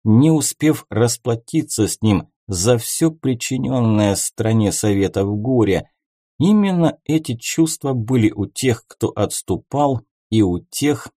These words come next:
кого оставляли в арьергарде с приказом продержаться до определенного времени,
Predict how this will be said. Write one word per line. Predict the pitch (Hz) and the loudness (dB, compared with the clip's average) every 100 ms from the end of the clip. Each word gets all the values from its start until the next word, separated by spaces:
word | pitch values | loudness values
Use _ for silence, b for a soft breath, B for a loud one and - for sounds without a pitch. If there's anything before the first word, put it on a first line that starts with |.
| _ | _
кого | - 98 131 127 - | -2 0 0 0 -2
оставляли | 95 - 104 101 104 95 | -4 -4 -2 0 0 0
в | 90 95 | 0 0
арьергарде | 98 92 85 80 110 135 117 - b b _ | 0 0 -2 -2 -4 -4 -2 -2 b b _
с | - - | -8 -4
приказом | - 104 - 160 156 143 131 - | 0 0 0 -2 0 0 0 0
продержаться | 110 113 117 104 123 120 - 107 | 0 2 0 0 -2 -2 -2 -2
до | 92 107 | 2 2
определенного | 95 - 104 92 104 101 92 92 90 | 2 0 -2 0 0 0 0 0 0
времени, | 104 156 127 104 95 | 0 0 2 2 2